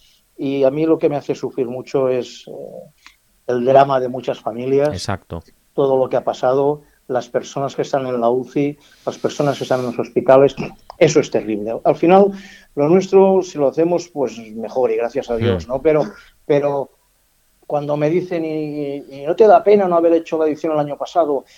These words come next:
Speaker 1: Pues bueno, sí, el día que lo, que lo anulamos me dio pena, y cuando al principio, como todos, nos pensábamos que esto era cosa de quince días,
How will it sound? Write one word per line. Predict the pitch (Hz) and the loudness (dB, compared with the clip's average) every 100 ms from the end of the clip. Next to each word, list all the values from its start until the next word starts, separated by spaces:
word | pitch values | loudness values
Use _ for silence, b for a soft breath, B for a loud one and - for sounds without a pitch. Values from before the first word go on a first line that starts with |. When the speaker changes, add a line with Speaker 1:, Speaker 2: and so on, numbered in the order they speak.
| b - | b 0
Speaker 1:
Pues | 147 | 4
bueno, | 170 180 165 175 | 6 6 2 -4
sí, | - 180 | 0 2
el | 160 151 | 2 2
día | 175 175 | 0 0
que | 180 | -2
lo, | 175 170 165 165 156 | -2 -2 -4 -8 -8
que | 165 | -4
lo | 160 | -2
anulamos | 160 156 165 165 156 | -2 -2 -2 -4 -12
me | 147 | -8
dio | 139 | -8
pena, | - 196 170 175 180 b b _ | -4 -4 -4 -6 -10 b b _
y | - 143 | -6 -2
cuando | - 139 143 | 2 2 2
al | 139 | -2
principio, | 143 135 - 165 170 165 | -4 -8 -4 -2 0 2
como | 175 160 151 | 2 0 2
todos, | 165 165 160 | 2 4 2
nos | 160 - | -2 -10
pensábamos | 147 - 156 156 147 | -10 -4 -4 -4 -6
que | 160 | -6
esto | - | -4
era | 151 143 | -2 -2
cosa | 147 151 | -4 -4
de | 143 | -4
quince | 139 147 151 156 | -4 -6 -2 2
días, | 170 180 202 | 2 2 -2